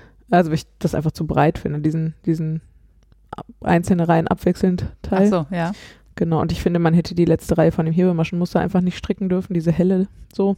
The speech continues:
Speaker 2: Mhm.
Speaker 1: Also das sind immer, äh, zwei Reihen in der einen Farbe, zwei Reihen in der anderen Farbe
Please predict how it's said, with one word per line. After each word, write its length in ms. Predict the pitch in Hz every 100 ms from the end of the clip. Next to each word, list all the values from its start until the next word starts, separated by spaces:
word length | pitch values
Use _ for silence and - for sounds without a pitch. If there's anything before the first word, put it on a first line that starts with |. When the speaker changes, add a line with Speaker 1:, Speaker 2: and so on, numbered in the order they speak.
| -
Speaker 2:
Mhm. 280 | 180 175 208
Speaker 1:
Also 180 | 180 160
das 220 | 156 170 -
sind 160 | 180
immer, 360 | 165 165 165 165 _ _ _ _ _ _ _ - -
äh, 180 | 180 170
zwei 300 | - 170 170
Reihen 420 | 165 160 170 170
in 100 | -
der 100 | 170
einen 160 | 107 185
Farbe, 220 | 180 165
zwei 140 | - 165
Reihen 200 | 165 160
in 100 | 165
der 100 | -
anderen 240 | 196 196
Farbe 440 | - 196 196 208